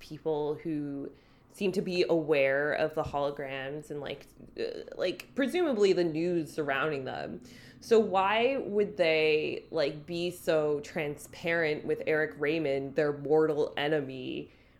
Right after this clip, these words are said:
with, like, this plan? 'Cause it's like, "Oh, okay, basically that gives me twenty-four hours to fuck over the holograms." <laughs>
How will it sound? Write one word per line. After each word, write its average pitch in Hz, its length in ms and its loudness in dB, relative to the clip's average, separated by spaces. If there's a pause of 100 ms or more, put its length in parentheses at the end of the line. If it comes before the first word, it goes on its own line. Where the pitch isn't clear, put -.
with, 165 260 2
like, 151 240 2
this 160 240 0
plan? 131 460 0
'Cause 143 120 -12
it's 156 140 -8
like, 151 160 0
"Oh, 160 120 6
okay, 151 220 4
basically 151 460 -2
that 139 180 0
gives 147 160 -2
me 139 120 -2
twenty-four 139 500 -4
hours 127 380 -2
to 135 80 -6
fuck 120 280 -6
over 120 220 -4
the 110 120 -6
holograms." - 580 -2
<laughs> - 140 -16